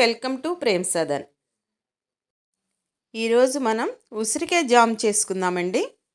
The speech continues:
ఇప్పుడు ఉసిరికాయల్ని కొలుసుకుందామండి. నేను లోటాతో ఉసిరికాయల్ని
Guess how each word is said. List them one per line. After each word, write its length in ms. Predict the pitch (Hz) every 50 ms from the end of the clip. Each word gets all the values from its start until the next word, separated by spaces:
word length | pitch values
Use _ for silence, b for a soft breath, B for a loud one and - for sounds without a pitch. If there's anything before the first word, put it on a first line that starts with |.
| _ _ _ _ _ _ _ _ _ _ _ _ _ _ _ _ _ _ _ _ _ _ _ _ 180 190
ఇప్పుడు 240 | 185 190 190 202 247 370 381 269
ఉసిరికాయల్ని 580 | 220 - - 240 226 220 220 202 196 190 196 254 -
కొలుసుకుందామండి. 880 | 214 196 190 190 - - - 185 175 175 170 165 165 165 165 170 208 330 480 480 - - _ _ _ _ _ _ _ _ _ _ _ _ _ _ _ _ _ _ _ _ _ _ _ _ _ _ _ _ _ _ _ _ _ _ _ _ _ _ _ _ _ _ _ 190
నేను 200 | 190 185 180 202 262 302 254
లోటాతో 480 | 202 185 185 185 226 226 220 226 226 226 214
ఉసిరికాయల్ని 560 | 185 190 - 185 180 - 180 175 170 175 226